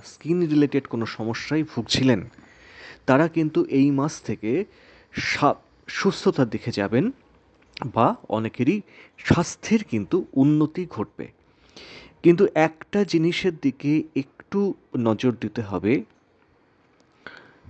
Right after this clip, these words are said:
চোট, আঘাত, দুর্ঘটনা, এই জায়গা থেকে কিন্তু বৃশ্চিককে সামলে চলতে হবে। কোনো রকম ধারালো বস্তু,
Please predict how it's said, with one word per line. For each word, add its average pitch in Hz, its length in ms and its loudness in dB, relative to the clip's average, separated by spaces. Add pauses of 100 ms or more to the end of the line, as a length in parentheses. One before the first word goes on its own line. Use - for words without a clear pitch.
(140)
চোট, 175 400 8 (120)
আঘাত, 147 360 -4 (120)
দুর্ঘটনা, 87 540 -12 (1160)
এই 196 300 6
জায়গা 131 280 4
থেকে 120 240 -6
কিন্তু 110 360 -4
বৃশ্চিককে 139 720 -4 (220)
সামলে 147 560 0
চলতে 92 340 -6
হবে। 87 300 -10 (680)
কোনো 151 200 6
রকম 156 540 0 (140)
ধারালো 117 420 -2
বস্তু, 139 500 -2